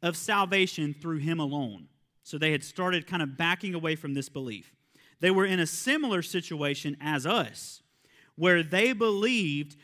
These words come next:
that there was something they needed to achieve by works or rituals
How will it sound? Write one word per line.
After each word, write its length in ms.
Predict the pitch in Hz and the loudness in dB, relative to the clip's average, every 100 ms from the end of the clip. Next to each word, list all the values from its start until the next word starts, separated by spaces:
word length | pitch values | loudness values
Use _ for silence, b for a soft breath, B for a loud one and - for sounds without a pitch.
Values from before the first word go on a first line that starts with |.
| B - | B 2
that 220 | 190 165 | 4 4
there 180 | 196 190 | 2 4
was 200 | 165 151 | 0 -2
something 800 | - - 240 262 - 214 196 165 | -8 -2 -2 -2 -4 -2 -2 0
they 180 | 214 | 0
needed 340 | 214 214 202 196 | 0 0 0 -2
to 240 | - 180 | -4 -2
achieve 640 | 147 - - 247 262 240 185 | -2 -4 -2 0 0 0 2
by 220 | 208 180 | 4 4
works 680 | 160 180 233 277 - - - b b - | 2 2 2 0 -6 -16 -20 b b 0
or 220 | 196 185 | 2 4
rituals 880 | 180 247 285 - 180 151 143 151 | 2 2 0 -2 -4 -4 -4 -6